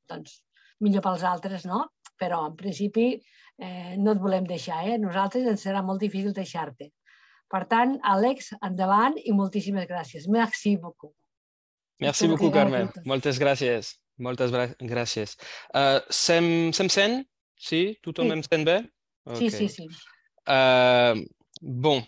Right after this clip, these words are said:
Speaker 2: euh, je vais passer alors, euh, au français, euh, pour vous souhaiter à tous, euh, la bienvenue à cette, euh, nouvelle formation Batibac qui sera consacrée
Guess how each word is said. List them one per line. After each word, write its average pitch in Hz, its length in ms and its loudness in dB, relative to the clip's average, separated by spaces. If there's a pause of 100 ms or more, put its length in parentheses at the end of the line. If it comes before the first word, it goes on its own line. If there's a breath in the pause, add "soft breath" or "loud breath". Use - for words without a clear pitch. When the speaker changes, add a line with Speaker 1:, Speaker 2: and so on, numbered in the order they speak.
(160)
Speaker 2:
euh, 120 180 -2
je 117 120 -6
vais 139 100 0
passer 165 340 2
alors, 151 300 4
euh, 117 260 0 (520 loud breath)
au 131 100 -8
français, 180 500 0 (640 loud breath)
euh, 123 260 -2
pour 139 200 -2
vous 147 120 -2
souhaiter 165 680 -2 (140)
à 131 140 -8
tous, - 420 -2
euh, 120 400 -2 (160)
la 107 340 -2
bienvenue 139 580 2
à 151 80 2
cette, - 320 -4
euh, 113 180 -2
nouvelle 120 340 -4
formation 120 720 -2
Batibac 117 480 -2
qui - 120 -8
sera 107 540 -2
consacrée 123 640 -4